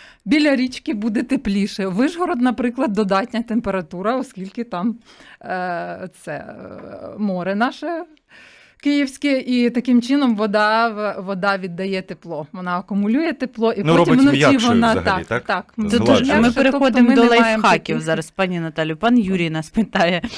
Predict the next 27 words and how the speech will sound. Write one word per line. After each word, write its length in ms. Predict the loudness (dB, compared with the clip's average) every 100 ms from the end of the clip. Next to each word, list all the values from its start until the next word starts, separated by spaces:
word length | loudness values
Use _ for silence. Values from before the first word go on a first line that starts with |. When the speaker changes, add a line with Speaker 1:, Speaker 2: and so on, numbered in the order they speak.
| -10 -12
Speaker 3:
з 100 | -14
К-, 160 | -6 -4
з 100 | -2
Вінницької 460 | 0 0 -4 -6 -8
області. 320 | -8 -10 -10
Speaker 1:
Так. 100 | -10 -12 -18
Speaker 3:
Спитати 640 | -12 -10 -2 0 0 0
у 100 | -4 0
вас, 300 | 2 2 0 -6
з 200 | -6 -2
якої 480 | -2 -2 -2 0 0
сторони 640 | -4 -6 -2 0 2 2
має 320 | 0 -2 -4
бути 360 | -6 -10 -8 -10
градусник? 840 | -8 -10 -12 -14 -20 -20 -20 -20 _ _ _ _ _ _
З 80 | _
північної 760 | -6 -2 -2 -4 -10 -12 -12
чи 220 | -12 -14
з 140 | -12 -6
західної, 580 | -6 -6 -10 -12 -10 -10
чи 180 | -8 -10
східної 480 | -8 -6 -4 -4
сторони, 420 | -8 -8 -4 -4 -6 -16 _
щоб 160 | -12 -6
правильно 600 | 0 2 2 -2 -4 -12
показував 680 | -14 -8 -6 -6 -12 -12 -16
температуру? 600 | -16 -12 -12 -14 _ -20